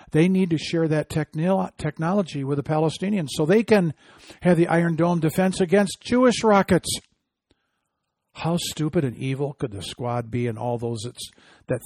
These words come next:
think like that? So a s-, person breaks into your house with a knife,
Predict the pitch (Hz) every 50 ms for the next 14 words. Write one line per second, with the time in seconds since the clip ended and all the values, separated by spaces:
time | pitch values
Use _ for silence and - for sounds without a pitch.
0 | - - - 165 156 147 - - - - 123 131 131 135 123 - - 107 92 90
1 | - - - _ _ _ _ _ _ _ _ _ _ _ _ _ _ _ _ _
2 | _ _ - - - 190 185 175 185 - 160 139 156 139 - - - 180 196 185
3 | - 180 160 123 135 151 160 151 - - 175 170 160 151 147 143 131 113 151 156
4 | 160 156 - - 135 120 131 123 123 135 147 175 196 185 - -